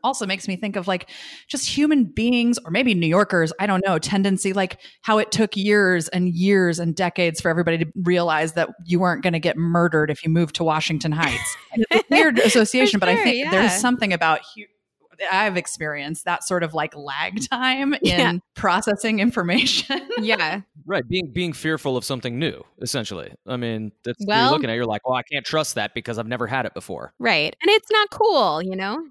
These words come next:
Speaker 3: No, it's not at all.
Speaker 2: Yeah. Nobody wants to be uncool in New York.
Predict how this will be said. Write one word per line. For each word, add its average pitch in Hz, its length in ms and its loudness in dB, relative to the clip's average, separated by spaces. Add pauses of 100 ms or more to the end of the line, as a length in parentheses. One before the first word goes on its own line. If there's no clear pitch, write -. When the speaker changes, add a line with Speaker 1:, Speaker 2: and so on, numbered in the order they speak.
(100)
Speaker 3:
No, 175 320 -4
it's - 140 -10
not 151 160 -6
at 165 100 -6
all. 165 220 -4
Speaker 2:
Yeah. 196 340 -8
Nobody 254 300 -6
wants 226 240 -6
to 240 80 -8
be 220 200 0
uncool 208 540 0
in 180 100 -4
New 175 60 -6
York. 185 320 -6